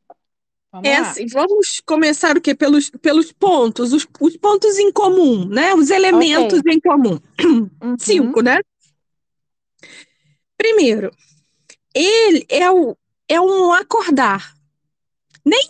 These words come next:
Speaker 2: nem
Speaker 1: Uhum.
Speaker 2: sempre são princesas. Isso é uma coisa que a Disney inventou.
Speaker 1: Uhum.
Speaker 2: São garotas na fase de acordar.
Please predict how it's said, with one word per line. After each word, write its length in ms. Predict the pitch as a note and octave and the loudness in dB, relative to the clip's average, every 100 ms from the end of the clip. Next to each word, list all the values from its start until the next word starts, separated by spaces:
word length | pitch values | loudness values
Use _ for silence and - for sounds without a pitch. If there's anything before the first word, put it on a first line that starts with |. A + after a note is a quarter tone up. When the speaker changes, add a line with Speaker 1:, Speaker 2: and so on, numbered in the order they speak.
| - | -2
Speaker 2:
nem 260 | D4 G4 C5+ | 0 0 0
Speaker 1:
Uhum. 60 | |
Speaker 2:
sempre 460 | - - A#4 A#4 A4 | -4 -4 -2 0 -2
são 260 | - G4+ F#4+ | -2 -4 -2
princesas. 880 | F#4+ F4+ - D#4+ A#3+ F#3+ G3+ A#3 | -2 -2 -2 -2 0 0 0 0
Isso 200 | D#4+ - | 0 0
é 40 | G#4 | -2
uma 140 | G4 | -2
coisa 240 | G4+ F#4 F#4 | -2 0 0
que 100 | F4+ | 0
a 80 | |
Disney 400 | D4 C#4 E4 E4 | 0 2 0 0
inventou. 600 | D#4+ D4 C#4+ B3+ - F#3+ - _ _ _ _ _ - A3+ | 2 2 2 0 -2 -8 -12 _ _ _ _ _ -20 -12
Speaker 1:
Uhum. 200 | B3 A#3 | -10 -6
Speaker 2:
São 320 | - F4 D4+ | -4 0 0
garotas 1040 | D4 E4 F4 D4+ C#4+ E4+ - G#4 G#4 - - | 2 0 2 2 2 0 0 0 0 -2 -4
na 320 | B3+ E4 E4+ E4 | 0 0 0 -4
fase 760 | - D#4+ C#4+ E4 E4+ F4+ - A#3 | -4 -2 0 0 0 -2 -2 -8
de 420 | C#4+ C4 C4+ D#4 | -8 -6 -2 0
acordar. 800 | E4 - A4 F#4+ C#4+ A3+ E3+ | 0 -2 -2 0 0 0 -2